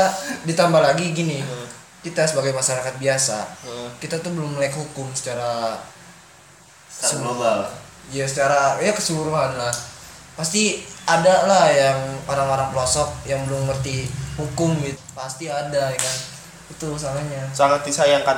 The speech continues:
Speaker 2: aja anak-anak muda zaman sekarangnya.
Speaker 1: Hah? Anak muda zaman sekarang ya?
Speaker 2: Enggak.
Speaker 1: Sebenarnya anak, eh, sebenarnya ini kalau, kalau kita perhatiin,
Speaker 2: Hah?
Speaker 1: generasi muda kita tuh cepat nalar ya, loh. Sebenarnya cepat.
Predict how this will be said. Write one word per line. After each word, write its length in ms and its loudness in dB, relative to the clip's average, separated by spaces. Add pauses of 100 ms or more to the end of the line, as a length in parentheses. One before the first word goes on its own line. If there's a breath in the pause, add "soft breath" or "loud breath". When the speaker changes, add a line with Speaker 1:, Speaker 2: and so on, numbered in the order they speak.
Speaker 2:
aja 200 2
anak-anak 420 0
muda 200 -8
zaman 260 -8
sekarangnya. 720 -4 (340)
Speaker 1:
Hah? 180 -4 (180)
Anak 160 -6
muda 160 -4
zaman 220 -2
sekarang 260 -2
ya? 60 -2
Speaker 2:
Enggak. 240 -8
Speaker 1:
Sebenarnya 280 4
anak, 220 0
eh, 180 2
sebenarnya 440 2
ini 120 2 (100)
kalau, 260 4 (560 loud breath)
kalau 180 4
kita 160 0
perhatiin, 460 2 (180)
Speaker 2:
Hah? 240 -10
Speaker 1:
generasi 320 -2
muda 160 -2
kita 180 -6
tuh 260 -2 (560)
cepat 320 -2
nalar 280 4
ya, 100 2
loh. 140 -6 (380)
Sebenarnya 320 0
cepat. 220 0